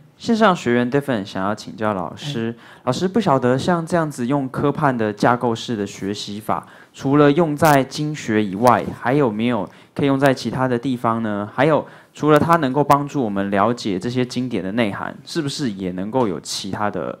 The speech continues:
Speaker 1: 益处或是帮助？
Speaker 2: 哦，是的，问得太好了。我们这个科判的学习哦，就是训练读书法。还有呢，你想想看哦，你现在这是一个资讯的时代，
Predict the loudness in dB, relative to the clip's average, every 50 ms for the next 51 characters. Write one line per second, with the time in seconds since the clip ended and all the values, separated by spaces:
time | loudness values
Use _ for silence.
0 | _ _ _ -8 -8 -8 -8 -8 -8 -8 -8 -8 -4 -4 -2 -2 -2 -2 -2 -4
1 | -4 -6 -12 -12 -12 -8 0 2 4 4 4 2 -2 -2 -4 -4 -4 -4 -4 -4
2 | -4 -4 -4 -4 -4 -4 -4 -6 -8 -8 -10 -10 -6 -4 -4 -4 -2 -4 -4 -6
3 | -6 -4 -2 -2 0 0 0 0 0 0 -2 -2 -4 -4 -4 -4 -4 -6 -8 -10
4 | -12 -12 -8 -6 -4 -4 -4 -4 -2 -4 -2 -2 -2 -4 -4 -6 -10 -10 -10 -10
5 | -10 -10 -12 -12 -14 -16 -16 -20 -20 -18 -18 -18 -12 -6 0 0 2 2 2 0
6 | 0 0 -2 -2 -2 -2 -2 -2 -2 -2 -2 -4 -4 -8 -10 -12 -18 -20 -20 -20
7 | -20 -18 _ -4 -4 -4 -2 -2 -2 -2 -2 -2 -2 -4 -4 -2 -2 -2 -2 -2
8 | -4 -2 -2 -2 -2 -4 -4 -4 -4 -4 -4 -6 -6 -6 -6 -6 -6 -8 -8